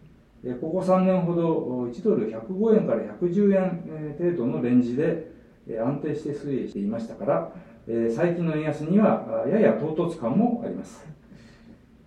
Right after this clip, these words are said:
えー、ご存知の方も多いと思いますけれども、えー、一ドル百円と一ドル二百円、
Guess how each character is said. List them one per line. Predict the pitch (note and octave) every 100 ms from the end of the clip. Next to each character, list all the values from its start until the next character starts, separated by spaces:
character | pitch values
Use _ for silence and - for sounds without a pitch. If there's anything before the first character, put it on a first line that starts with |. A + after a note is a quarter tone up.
| -
え | D#3 D#3 D#3
ー、 |
ご |
存 | E3+ C#4
知 | C#4
の | G#3
方 | C#3+ C#3+
も | B2 -
多 | G3
い | G3+
と |
思 | B2 C3+
い |
ま | E3+
す | -
け | A#2+
れ | G2+
ど | G2+
も、 | C3 A#2 - -
え | B2 - -
ー、 |
一 | - B3+
ド | C4+
ル | E3+
百 | - - - G3+
円 | G3 F3
と | D3+
一 | - G2+
ド | D3
ル | G#2+
二 | G2+
百 | D#3 G3
円、 | - -